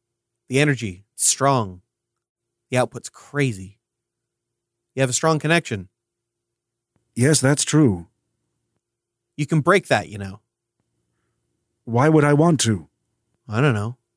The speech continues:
Speaker 1: Maybe you want to hurt somebody else, damage their family. If you break it, it's, uh, it releases energy. It's powerful.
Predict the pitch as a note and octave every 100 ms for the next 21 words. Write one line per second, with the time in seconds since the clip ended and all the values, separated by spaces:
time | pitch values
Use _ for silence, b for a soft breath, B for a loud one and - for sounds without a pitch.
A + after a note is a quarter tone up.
0 | _ _ A2 G2 G#2 A2+ A2 A#2 - A2+
1 | A#2 A#2 B2+ - - _ _ _ A2+ A2+
2 | G#2 A2 G#2+ B2+ A#2 G#2 G2 _ _ _
3 | _ _ _ _ _ _ C#3 D3 C3 E3
4 | G3 - C3 - _ C3+ B2+ - C3+ C3
5 | A#2+ B2+ C3+ E3 F3 C#3 D#3+ D#3+ A#2+ G2
6 | F2 _ _ _ _ _ _ _ _ _
7 | _ - D#3+ E3 A#2+ - E2+